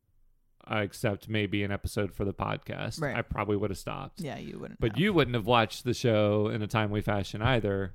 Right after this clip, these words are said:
Speaker 1: without me. So somehow we both pushed ourselves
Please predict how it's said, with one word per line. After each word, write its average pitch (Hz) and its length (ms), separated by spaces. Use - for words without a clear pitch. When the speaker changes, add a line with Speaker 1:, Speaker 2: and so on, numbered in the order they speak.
Speaker 1:
without 107 360
me. 104 400
So 117 240
somehow 143 460
we 110 160
both 117 360
pushed - 280
ourselves 101 800